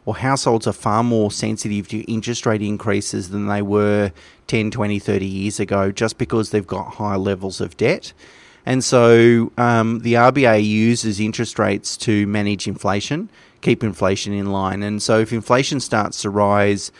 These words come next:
typically driven by increased consumer demand and consumer spending,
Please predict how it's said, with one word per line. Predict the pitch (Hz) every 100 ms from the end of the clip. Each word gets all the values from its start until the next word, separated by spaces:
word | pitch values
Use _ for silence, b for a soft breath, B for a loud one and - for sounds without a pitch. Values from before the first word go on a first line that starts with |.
| b b -
typically | 202 202 165 143 113
driven | 113 110 107 104
by | 101 101 101 98 98 98 -
increased | 110 110 - 110 101 - -
consumer | 104 95 110 101 98
demand | 98 101 98 98
and | 95
consumer | 98 90 104 98
spending, | 92 117 120 147 196